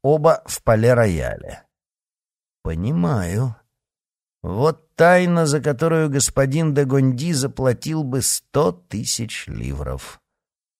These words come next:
«Вы задумались?» — спросил Мазарини с тревогой.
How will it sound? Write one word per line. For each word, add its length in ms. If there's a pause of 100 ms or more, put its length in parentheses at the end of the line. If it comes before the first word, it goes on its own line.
(560)
«Вы 380
задумались?» — 920 (280)
спросил 540
Мазарини 560
с 180
тревогой. 760